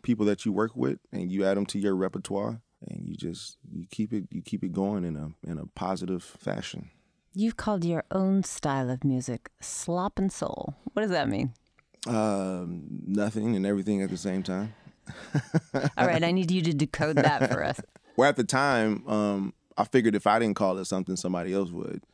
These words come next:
Speaker 1: So I was like, "Hmm, what can I call it?" You know, like, the Black Lips had flower punk and the Growlers had beach goth. I was like, "All right,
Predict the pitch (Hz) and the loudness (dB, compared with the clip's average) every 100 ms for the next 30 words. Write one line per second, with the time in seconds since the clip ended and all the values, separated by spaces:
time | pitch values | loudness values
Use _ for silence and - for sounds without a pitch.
0 | - - 90 92 85 92 147 107 120 117 | -10 -4 -2 -2 -2 -2 -2 -2 -4 -6
1 | 113 - - - - _ - 92 87 90 | -8 -6 -6 -6 -10 _ -10 -6 -6 -8
2 | - 82 90 87 87 - 85 85 - 50 | -10 -8 -8 -6 -10 -6 -6 -6 -6 -6
3 | 50 - - - - - - - _ _ | -6 -10 -10 -10 -12 -14 -16 -20 _ _
4 | _ _ - - - 87 87 - 80 - | _ _ -16 -10 -8 -6 -8 -8 -8 -8
5 | 85 87 - 76 76 - 50 - 95 85 | -8 -8 -8 -8 -8 -8 -10 -8 -8 -8
6 | 123 110 - | -8 -8 -8